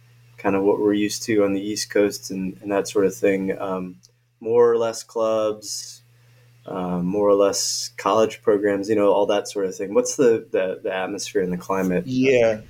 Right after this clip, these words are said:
Speaker 2: I mean, in the, the college programs, for sure, there's way more on the East Coast, and it's
Speaker 1: Yeah.
Speaker 2: more situated. I think it's
Speaker 1: Mm-hmm.
Speaker 2: interesting when we talk to, when we talk to players on the East
Speaker 1: <clears throat>
Speaker 2: Coast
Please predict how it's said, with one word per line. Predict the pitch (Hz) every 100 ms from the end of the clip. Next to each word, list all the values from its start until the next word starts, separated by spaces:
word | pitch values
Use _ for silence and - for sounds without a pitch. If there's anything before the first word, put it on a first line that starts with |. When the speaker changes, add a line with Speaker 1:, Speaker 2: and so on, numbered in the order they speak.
| 147
Speaker 2:
I |
mean, | 127 127 123
in | 127 117 104 104
the, | 110 107 101 92 -
the | -
college | - - 104 - -
programs, | 87 85 82
for | - 82
sure, | - - 92 78 73 - - -
there's | 98 90
way | 90 92 95
more | 87 82 80
on | 80
the | 76
East | 76 -
Coast, | 78 76 - 90
and | 85
it's | 82 -
Speaker 1:
Yeah. | 92
Speaker 2:
more | 87 82 80 - - - -
situated. | - - 180 - 80 78 80
I | 82
think | 80 117 - - -
it's | 104 95
Speaker 1:
Mm-hmm. |
Speaker 2:
interesting | 82 85 82 - 85
when | 82 80
we | 80
talk | - 78 -
to, | - 78 - - - - - - - -
when | 85 80
we | 76
talk | 92 78 -
to | - 76 76 80 - - - -
players | 92 85 80 80 - - - - - -
on | 82
the | 78
East | - - -
Speaker 1:
<clears throat> |
Speaker 2:
Coast | 92 82 - -